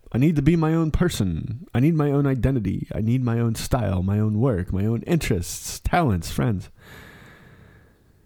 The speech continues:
My journey has taken me to a place where I have looked at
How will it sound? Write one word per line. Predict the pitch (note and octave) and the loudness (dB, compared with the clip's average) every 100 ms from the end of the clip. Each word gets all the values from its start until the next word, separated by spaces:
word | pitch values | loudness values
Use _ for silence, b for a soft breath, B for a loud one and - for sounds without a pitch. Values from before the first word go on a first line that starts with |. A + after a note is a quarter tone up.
| B B B B | B B B B
My | F3 | 0
journey | E3+ B3+ C4 G3 - | 2 2 2 0 0
has | B2+ D#3+ C3+ | 2 2 2
taken | - D3 C#3+ A#2 | 2 2 2 2
me | G#2 G2 | 2 0
to | - A2 | 0 0
a | - | 0
place | - - G#2+ G#2 - | -2 0 0 0 -4
where | A2+ F#2 F2+ | -2 -2 0
I | B2+ | 0
have | C#3+ A#2+ | 0 0
looked | A2 B2+ D3+ - | 0 0 0 -2
at | A2+ | -2